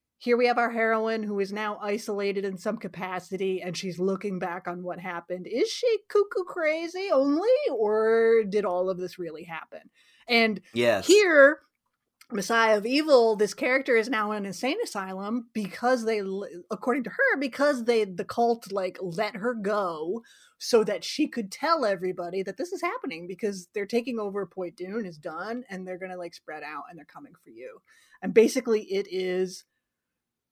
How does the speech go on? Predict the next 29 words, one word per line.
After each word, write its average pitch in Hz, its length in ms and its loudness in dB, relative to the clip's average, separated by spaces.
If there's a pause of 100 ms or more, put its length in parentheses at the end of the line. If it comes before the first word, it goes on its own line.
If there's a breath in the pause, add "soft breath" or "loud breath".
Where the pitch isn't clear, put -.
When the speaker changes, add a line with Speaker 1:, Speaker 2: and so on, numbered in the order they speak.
(140)
Speaker 1:
the 180 100 -6
second 233 460 0
coming 254 500 0 (1000)
that 190 260 -8
everybody, 220 920 -2 (880)
you 240 160 2
know, 175 220 -4
who's 285 260 0
read 220 240 0
a 233 60 2
Bible 220 500 2
or 190 100 2
whatever 190 460 -2
has 185 240 -4
anticipated 190 800 -2
has 190 260 -8
happened, 247 720 -2 (760)
but 190 220 -4
it's 202 180 -8
not 202 400 -4 (580)
light. 202 520 -4
It's 196 240 -14
just 185 220 -10 (380)
darkness - 680 -4 (300)
has 180 180 -6
come 175 140 -10
back. - 120 -4
Speaker 2:
So - 360 -6 (260)
cool. - 720 -14